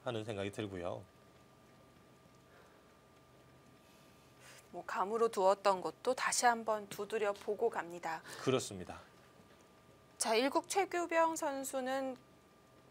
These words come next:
Speaker 2: 백이 지키면서 흙의 약점을 지켜라 이렇게 강요를 하고 있는데,
Speaker 1: 네.
Speaker 2: 지키기에는 또 흙도 여유가 없겠죠.
Speaker 1: 사실 여기를 지금 지키고 싶은 자리는 아니죠.
Speaker 2: 네.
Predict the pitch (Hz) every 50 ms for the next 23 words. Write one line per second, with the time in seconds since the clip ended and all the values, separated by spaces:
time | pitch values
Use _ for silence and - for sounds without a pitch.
0 | - - - 233 220 214 - 254 285 311 320 339 370 370 - - - - - -
1 | - - - - - - 339 311 302 285 262 254 254 - 269 254 247 254 254 247
2 | 247 - 339 - 330 262 180 - - - - 233 220 220 220 - - 208 - -
3 | 240 220 190 165 160 131 - 185 202 214 214 - - - 202 196 208 214 226 233
4 | 247 269 254 - 240 233 233 226 - - - 190 202 202 196 180 175 190 226 226
5 | 196 160 156 135 139 147 139 110 87 - - - - - - - 269 - - -
6 | 370 339 - 359 349 330 302 269 - 262 269 320 - - 285 220 175 180 202 202
7 | 196 196 185 - - 214 202 - - - 180 180 180 196 208 196 175 151 143 156
8 | - - - - 147 - - 190 180 175 170 156 147 - - - - - - -
9 | - - - - - - - - - - - 104 101 120 117 202 233 240 269 247
10 | 226 208 - - - - - 160 151 156 156 - - - 151 139 139 131 123 110
11 | 107 127 156 156 120 107 101 87 - - 214 214 214 202 190 180 170 156 151 160